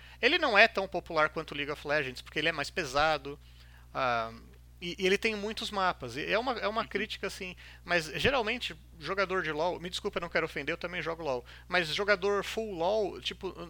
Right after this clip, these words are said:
Speaker 1: se perde quando tem que pensar diferente de Summoner's Rift. Então, é, não é tão popular assim. Mas o, o League of, o Heroes of the Storm é um jogo bem mais completo, tem mais mapas.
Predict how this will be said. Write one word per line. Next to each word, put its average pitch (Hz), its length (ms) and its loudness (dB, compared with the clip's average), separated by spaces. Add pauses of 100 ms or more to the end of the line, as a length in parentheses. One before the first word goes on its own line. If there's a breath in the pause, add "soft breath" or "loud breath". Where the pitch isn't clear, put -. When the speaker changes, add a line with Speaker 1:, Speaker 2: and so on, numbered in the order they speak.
(380)
Speaker 1:
se - 180 0
perde 208 400 6
quando 170 220 -4
tem 175 140 -4
que - 100 -14
pensar 151 400 0
diferente 151 560 -4
de 143 260 -6
Summoner's 147 540 -6
Rift. 143 420 -10 (160)
Então, 139 240 -4 (540 loud breath)
é, 139 360 6
não 160 180 -2
é 160 60 6
tão 175 200 -4
popular 165 400 -2
assim. 156 220 -2
Mas 185 220 4
o, 208 60 -2
o 185 260 0
League 220 180 -2
of, - 140 -6
o 139 360 -4 (260)
Heroes 220 200 -2
of 208 100 -2
the 175 60 -6
Storm 208 260 0
é 202 40 0
um 196 80 -8
jogo 196 260 -4 (100)
bem 175 300 0
mais 220 160 -4
completo, 185 440 0
tem 160 160 -6
mais 160 440 2
mapas. 156 540 -4